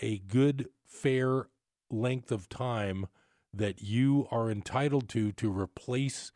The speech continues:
your property that was involuntarily converted. That's the basic rule of how these work. So everybody who lost a business building or a rental property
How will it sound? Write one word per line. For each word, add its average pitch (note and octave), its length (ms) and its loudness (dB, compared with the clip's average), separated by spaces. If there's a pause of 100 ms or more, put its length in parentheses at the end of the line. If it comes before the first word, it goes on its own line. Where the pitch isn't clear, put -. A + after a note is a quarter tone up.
(420)
your A2+ 220 2
property C3 680 0
that G2+ 220 0
was G#2+ 420 0 (120)
involuntarily A#2 1300 0
converted. G2+ 760 -2 (1300)
That's G#2+ 460 -2
the B2+ 120 -2
basic C#3 600 -2
rule A#2+ 380 4
of G2 80 0
how A#2 180 2
these A2+ 260 -2
work. A2+ 360 2
So F#2+ 340 0 (280)
everybody D#3+ 500 0
who C#3 140 2
lost B2+ 360 0
a G2 80 0
business B2+ 540 0
building A#2 420 0
or G2 200 0
a F#2 60 0
rental A#2+ 440 0
property G2 680 -2